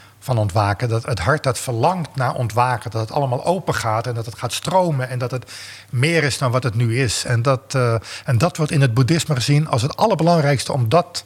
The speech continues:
te wekken. Hè, dus ook een leraar, ook ikzelf als leraar. Ja, ik probeer niet om, om informatie over te dragen, ook wel hoor.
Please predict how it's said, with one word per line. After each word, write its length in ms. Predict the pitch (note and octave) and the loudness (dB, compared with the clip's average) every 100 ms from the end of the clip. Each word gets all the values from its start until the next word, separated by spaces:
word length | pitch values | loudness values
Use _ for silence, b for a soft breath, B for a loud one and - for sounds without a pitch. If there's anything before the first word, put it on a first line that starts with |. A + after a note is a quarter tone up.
| B B | B B
te 120 | - | -2
wekken. 340 | G#2+ C#3 - F2 B B B B B B B B B _ | 2 2 -2 -8 B B B B B B B B B _
Hè, 160 | C3 | 2
dus 160 | C#3+ B2+ | 2 2
ook 180 | D3 C#3+ | 2 4
een 100 | B2 | 4
leraar, 500 | C3 D3+ D3+ D#3 C#3 | 4 4 4 4 2
ook 200 | - - | -2 -2
ikzelf 460 | G2+ C3+ C#3 C3+ | -2 0 0 0
als 180 | B2 - | -4 -2
leraar. 520 | B2+ C#3 B2+ B2+ A2+ - - B B B B | -2 0 0 0 -2 -8 -20 B B B B
Ja, 220 | - B2 B2+ | -4 -2 -2
ik 140 | G2+ | -2
probeer 260 | C#3 B2 B2+ | -2 0 0
niet 140 | C#3+ | 0
om, 120 | C#3 - | -2 -4
om 160 | B2 D3+ | -4 0
informatie 680 | C3+ - A2+ C#3 - E3 D3+ | 0 2 2 2 0 -2 2
over 320 | D3+ - D3 | 0 0 -4
te 120 | C#3 | -4
dragen, 440 | - C#3+ C#3 - | 0 0 0 0
ook 200 | D3 D#3 | 0 2
wel 140 | C3+ A2 | 0 0
hoor. 200 | G#2 | 0